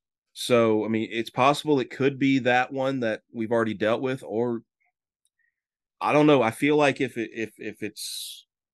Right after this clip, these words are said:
if Egwene is still dreaming about it, though, that it's probably something that is, you know, actively happening now or may happen in the future.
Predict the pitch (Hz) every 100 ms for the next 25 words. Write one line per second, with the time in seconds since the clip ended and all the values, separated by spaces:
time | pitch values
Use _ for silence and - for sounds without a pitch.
0 | _ - 113 107 98 113 127 147 123 -
1 | 143 120 101 117 143 139 127 127 127 127
2 | - 127 131 131 113 101 107 - 110 123
3 | 123 110 110 107 113 107 110 107 104 101
4 | 98 101 98 90 - - _ _ _ _
5 | _ _ _ _ - 98 92 90 87 _
6 | _ _ _ 104 120 - 123 107 113 110
7 | 113 117 117 107 104 104 113 113 98 104
8 | 113 110 110 107 104 104 98 - 110 -
9 | 123 135